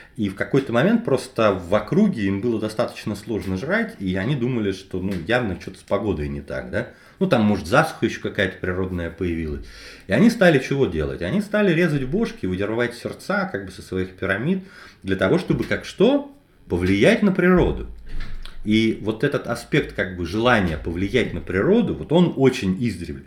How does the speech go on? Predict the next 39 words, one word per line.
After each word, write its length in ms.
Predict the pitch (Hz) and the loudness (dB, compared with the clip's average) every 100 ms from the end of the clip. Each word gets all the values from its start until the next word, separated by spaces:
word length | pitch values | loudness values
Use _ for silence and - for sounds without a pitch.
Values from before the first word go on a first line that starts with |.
| - - - | -18 -20 -2
То 80 | 110 | 0
есть 200 | 95 - | 0 -2
вот, 220 | - - | -8 -8
а, 160 | 87 95 | -6 -4
те 140 | - | -2
предсказания, 800 | - - - 127 123 202 226 120 | -2 -4 0 0 4 4 6 4
которыми 440 | 101 101 95 82 82 | 0 -6 -4 -4 -2
мы 100 | 78 | -4
сейчас, 380 | 78 - 82 - | -8 -2 -2 -2
как 200 | 78 73 | -6 -6
бы, 60 | 73 | -10
пользуемся 560 | - 82 76 71 - | -6 -6 -6 -10 -8
и 40 | 78 | -8
называем 360 | 76 80 73 | -6 -6 -6
их 80 | 67 | -10
прогнозами, 720 | - 90 95 90 67 60 55 | -4 -2 0 -2 -4 -10 -12
да, 220 | 64 120 - - - | -8 -8 -8 -20 -16
считаем, 300 | - 98 98 | -6 0 0
что 140 | - 82 | -2 -2
это 160 | 95 | 0
абсолютно 480 | 92 - 104 92 92 | -2 0 -2 0 -2
научная 720 | 85 85 165 190 - 120 113 107 | -2 2 4 4 0 -4 -4 -4
тема, 340 | 113 151 107 | -2 -2 -2
там, 340 | 98 98 95 | -4 -6 -6
следят 680 | - 82 98 85 175 170 131 | -8 -6 -4 -2 0 -2 -2
за 120 | 120 | -6
тем. 280 | 113 110 104 - - - - | -4 -6 -6 -14 -20 -18 -16
А 600 | - 87 87 82 80 - - | -2 0 2 2 0 -4 -8
раньше 540 | 101 156 226 - - 131 117 107 98 | 2 6 6 4 0 2 2 0 -2
это 100 | 98 | -4
делали 360 | - 247 269 214 | -4 -4 -2 -2
тоже, 340 | - 95 76 | 0 -2 -2
да, 260 | 67 131 - | -4 -4 -4
но, 440 | 104 139 156 139 73 | 0 2 2 2 -4
э, 160 | 104 101 | -6 -8
с, 280 | - - 101 | -12 -16 -4
с 40 | |
другой 320 | 110 135 170 | -2 2 2
последовательностью. 1080 | 170 151 208 156 90 76 69 71 71 - - | 2 -4 4 4 4 -2 -6 -10 -10 -12 -16